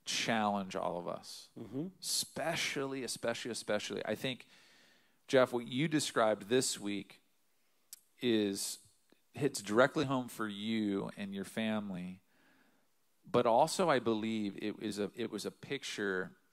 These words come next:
Speaker 1: of where we're at in the season that we've been in the last three months.
Speaker 2: Come on.
Speaker 1: Where we're getting hit, when we wake up in the morning, we're getting hit with news that we could take and we could just roll over and say,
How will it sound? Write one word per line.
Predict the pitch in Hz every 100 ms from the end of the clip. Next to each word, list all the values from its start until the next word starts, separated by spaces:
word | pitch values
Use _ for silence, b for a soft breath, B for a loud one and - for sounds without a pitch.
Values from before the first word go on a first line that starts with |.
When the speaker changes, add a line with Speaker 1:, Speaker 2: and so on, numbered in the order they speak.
| _ _ _ _ -
Speaker 1:
of | 98 95
where | 110 110
we're | 107 101
at | 101 98 -
in | 95
the | 92
season | - 101 95 95
that | 90
we've | 98 92 85
been | 95 95
in | 95
the | 92
last | 95 95 92 - -
three | - 98
months. | 98 101 107 - -
Speaker 2:
Come | 123 120
on. | 113 107 b b b
Speaker 1:
Where | 101 110
we're | 104 117
getting | 120 139 120
hit, | 101 120 117 104 - - - _ _ -
when | 107
we | 104
wake | 104 110
up | -
in | 113
the | 107
morning, | 104 104
we're | 104
getting | 113 107
hit | 95 - 117
with | 107 101
news | 101 104 107 98 92 - - -
that | 95
we | 110 117
could | 110 -
take | - 104 139 - - 101
and | 101
we | 107
could | 104
just | 92
roll | 92 98 95 92
over | 95 113 117
and | 95
say, | - 95 92